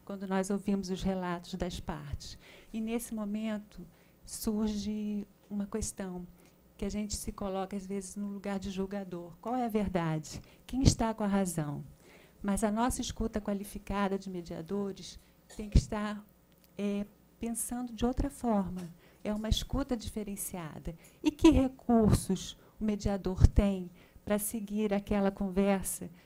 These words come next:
que é uma conversa diferenciada, que é uma escuta especializada,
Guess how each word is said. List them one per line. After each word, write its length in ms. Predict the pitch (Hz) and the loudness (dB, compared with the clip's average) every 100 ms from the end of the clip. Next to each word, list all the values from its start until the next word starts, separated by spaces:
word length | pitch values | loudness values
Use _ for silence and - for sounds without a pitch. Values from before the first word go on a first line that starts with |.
| - | -4
que 80 | 202 | -2
é 60 | |
uma 140 | 190 196 | -2 -6
conversa 480 | 196 185 196 190 196 | -8 -6 -2 -2 -2
diferenciada, 840 | 190 - 180 180 - 190 190 180 | -6 -6 -6 -6 -6 -4 -4 -6
que 140 | - 185 | -10 -10
é 40 | |
uma 120 | 175 | -8
escuta 560 | 185 - - 233 233 - | -8 -6 -4 0 0 0
especializada, 1000 | - 175 - 170 165 196 196 185 - | 2 2 0 -2 2 2 2 0 -6